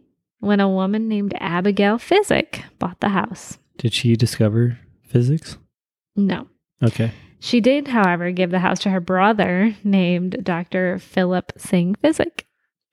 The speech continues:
Speaker 2: Who developed physics?
Speaker 1: No, he
Speaker 2: Oh.
Speaker 1: was a physician.
Speaker 2: Oh, so he <laughs> developed physicians?
Speaker 1: No, I told you earlier
Speaker 2: <laughs> I'm just
Speaker 1: he's
Speaker 2: kidding.
Speaker 1: the father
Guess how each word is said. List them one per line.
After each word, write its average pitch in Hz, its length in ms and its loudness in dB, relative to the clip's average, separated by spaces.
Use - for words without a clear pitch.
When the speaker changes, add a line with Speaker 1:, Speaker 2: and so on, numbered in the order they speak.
Speaker 2:
Who 143 220 4
developed 107 420 -2
physics? 104 520 -6
Speaker 1:
No, 208 520 2
he 214 140 0
Speaker 2:
Oh. 202 80 4
Speaker 1:
was 202 320 0
a 185 300 0
physician. 202 800 -2
Speaker 2:
Oh, 131 200 4
so 110 160 -2
he 110 60 2
<laughs> 110 120 2
developed - 540 -2
physicians? 113 560 -4
Speaker 1:
No, 311 200 0
I 190 200 2
told 226 260 -4
you 240 160 -2
earlier 233 540 -2
Speaker 2:
<laughs> 220 80 0
I'm 226 80 2
just 220 320 4
Speaker 1:
he's - 100 -4
Speaker 2:
kidding. - 240 -6
Speaker 1:
the 202 340 0
father 202 760 0